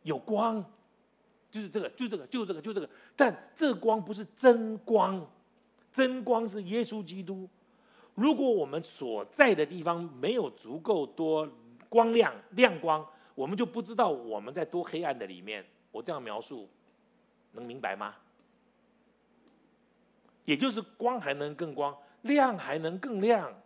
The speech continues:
这是我自己信仰的一个途径。我以前都觉得我这样坦荡荡了，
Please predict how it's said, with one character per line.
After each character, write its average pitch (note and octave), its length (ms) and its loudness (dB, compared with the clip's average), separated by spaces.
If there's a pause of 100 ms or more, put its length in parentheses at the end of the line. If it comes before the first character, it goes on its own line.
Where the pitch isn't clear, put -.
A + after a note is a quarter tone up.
(340)
这 C#4+ 120 0
是 A#3+ 100 -2
我 E3 140 -2
自 A#3+ 120 -8
己 C3 180 -16
信 F#3+ 280 -10
仰 F#2 200 -10
的 F#2+ 120 -10
一 - 160 -16
个 C3 120 -10
途 G2 260 -20
径。 G2+ 260 -20 (460)
我 C4+ 180 2
以 - 20 0
前 E3+ 160 -6
都 A3 80 4
觉 E3 140 -2
得 E3 100 -4
我 A#2 160 -8
这 A#3 120 -4
样 F3+ 180 0
坦 - 280 -6 (160)
荡 E3+ 260 -2
荡 C#3+ 140 -6 (120)
了， D2+ 120 -14